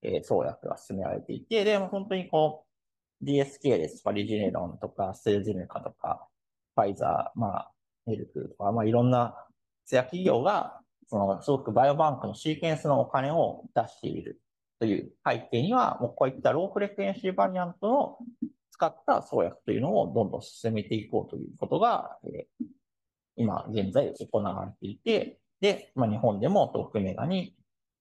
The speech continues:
製薬会社のコンソーシアムが、えー、十万人のゲノムシーケンスを行うというようなことを進めたりできたりとかするという、まあ、そういった関係で、本当にローフレクエンシーバリアントを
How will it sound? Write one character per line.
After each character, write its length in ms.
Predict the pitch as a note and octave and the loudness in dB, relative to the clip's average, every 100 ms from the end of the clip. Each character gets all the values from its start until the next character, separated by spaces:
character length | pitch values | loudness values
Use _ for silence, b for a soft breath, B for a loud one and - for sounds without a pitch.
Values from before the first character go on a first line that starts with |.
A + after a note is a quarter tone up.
| _ | _
製 120 | G2+ | -2
薬 240 | G2 - G#2 | -2 -4 -4
会 200 | F#2 - | -4 -2
社 100 | F#3+ | -2
の 100 | G3+ | 0
コ 160 | A#2 | 0
ン 40 | G2 | -2
ソ 80 | - | -8
ー 80 | |
シ 80 | - | -10
ア 20 | |
ム 100 | C3 | -2
が、 260 | F#3+ F#3 - _ - | 0 0 -4 _ -8
え 260 | - - | -6 -4
ー、 40 | A2 | 0
十 140 | G#2+ | 0
万 160 | G2 G2 | 0 0
人 100 | D3+ | 2
の 120 | A#2+ | 2
ゲ 60 | |
ノ 100 | G2+ | -2
ム 100 | F#2+ | -6
シ 120 | A#2+ - | -10 -12
ー 100 | - | -10
ケ 80 | |
ン 40 | - | -4
ス 80 | - | -2
を 100 | - | 0
行 140 | - | 0
う 240 | - - | -2 -4
と 80 | - | -8
い 120 | - - - - | -14 -18 -18 -2
う 40 | |
よ 60 | G2 | -2
う 40 | |
な 60 | - | -2
こ 120 | - | -2
と 120 | G#3 | 2
を 40 | A3+ | 2
進 280 | - - F#2 | 0 -6 -4
め 100 | F#2 | -4
た 140 | - | -6
り 80 | - - | -8 -8
で 60 | |
き 60 | - | -8
た 100 | - | -8
り 60 | - | -12
と 80 | |
か 120 | - - | -16 -10
す 120 | - | -8
る 120 | - | -8
と 60 | - | -8
い 100 | - | -10
う、 40 | - | -2
ま 100 | - | -2
あ、 80 | - | -2
そ 80 | - _ | -18 _
う 40 | A3 | 0
い 20 | |
っ 20 | |
た 80 | A#3 | 2
関 280 | A3 G#3+ G#3+ | 2 0 4
係 100 | A3 | 6
で、 80 | G#3 | 6
本 180 | B3 | 4
当 40 | B3+ | 4
に 60 | |
ロ 120 | G#3+ A3 | 6 4
ー 80 | |
フ 60 | A#3 | 4
レ 100 | A#3+ | 2
ク 80 | B3 | 2
エ 40 | |
ン 40 | B3 | 0
シ 100 | B3 | 2
ー 20 | |
バ 140 | - | 0
リ 100 | A#3+ | 2
ア 60 | G#2+ | 0
ン 100 | G#2 | -2
ト 160 | - B2+ | 0 0
を 200 | - | 0